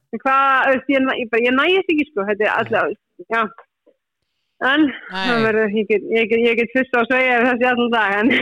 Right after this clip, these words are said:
Speaker 1: <laughs>
Speaker 2: Það
Speaker 1: en,
Speaker 2: er,
Speaker 1: hérna.
Speaker 2: eh, bara svo það er. Ha.
Speaker 1: Það er bara eins og það er, já.
Speaker 2: Já, já. Heyrðu,
Speaker 1: Já,
Speaker 2: þá
Speaker 1: já.
Speaker 2: er þetta bara orðið ágætt
Speaker 1: Já.
Speaker 2: hjá okkur í dag.
Speaker 1: Já, ekki.
Speaker 2: Að ég held.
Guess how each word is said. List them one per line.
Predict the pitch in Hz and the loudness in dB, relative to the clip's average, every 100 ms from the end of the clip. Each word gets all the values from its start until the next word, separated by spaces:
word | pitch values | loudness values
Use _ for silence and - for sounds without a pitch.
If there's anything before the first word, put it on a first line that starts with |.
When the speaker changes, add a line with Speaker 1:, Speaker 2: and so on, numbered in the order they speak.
| 220 349 | 0 0
Speaker 1:
<laughs> | - - | 2 0
Speaker 2:
Það | 349 - | 0 0
Speaker 1:
en, | - 175 | 0 0
Speaker 2:
er, | 170 170 | 0 0
Speaker 1:
hérna. | 165 - 156 | 0 0 -2
Speaker 2:
eh, | 151 143 | -4 -4
bara | 127 147 | -4 -4
svo | 135 165 | -2 -2
það | 160 139 | -2 -2
er. | 123 - _ _ _ _ _ _ _ _ _ | -6 -14 _ _ _ _ _ _ _ _ _
Ha. | 127 139 | -8 -4
Speaker 1:
Það | 202 | -2
er | 208 | -2
bara | 208 196 | -4 -4
eins | |
og | 175 | -4
það | 185 175 | -2 -2
er, | 170 - | -4 -12
já. | - | -8
Speaker 2:
Já, | 185 175 | -6 -4
já. | 110 110 _ _ _ _ _ - - _ _ _ _ - | -6 -14 _ _ _ _ _ -20 -20 _ _ _ _ -8
Heyrðu, | 165 208 | -4 -2
Speaker 1:
Já, | |
Speaker 2:
þá | 160 | 0
Speaker 1:
já. | 185 | 0
Speaker 2:
er | 214 | -2
þetta | 208 | -2
bara | 202 196 | 0 0
orðið | 180 | 0
ágætt | 202 202 | 0 -2
Speaker 1:
Já. | 185 | -2
Speaker 2:
hjá | 214 | -2
okkur | 175 | -2
í | 156 | -2
dag. | 170 254 285 _ _ _ _ _ | -2 -2 -4 _ _ _ _ _
Speaker 1:
Já, | - 196 | -6 -2
ekki. | 247 285 240 185 | -2 0 -2 -2
Speaker 2:
Að | 156 160 | -2 -2
ég | 175 | 0
held. | 180 233 - | -2 -6 -10